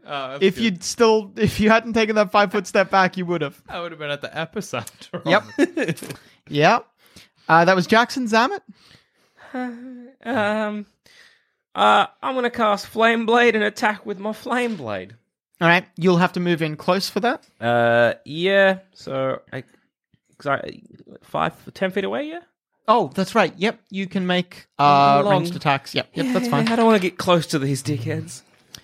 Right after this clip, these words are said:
Speaker 1: We're
Speaker 2: You
Speaker 1: safe.
Speaker 2: swing and hit. Doesn't matter how much damage you do, it had one hit point.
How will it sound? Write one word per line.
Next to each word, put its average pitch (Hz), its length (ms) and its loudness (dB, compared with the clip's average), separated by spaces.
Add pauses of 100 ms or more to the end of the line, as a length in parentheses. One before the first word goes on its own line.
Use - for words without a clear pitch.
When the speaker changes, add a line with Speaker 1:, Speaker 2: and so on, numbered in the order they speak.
Speaker 1:
We're 190 300 2
Speaker 2:
You 196 240 4
Speaker 1:
safe. - 640 -8
Speaker 2:
swing 202 720 0 (580)
and 165 160 -2
hit. - 440 -4 (180)
Doesn't 202 160 -2
matter 190 160 4
how 196 100 2
much 185 160 -4
damage 214 300 0
you 202 60 -4
do, 233 160 0
it 185 60 0
had 156 180 -2
one 202 120 -6
hit 180 200 -6
point. 127 220 -16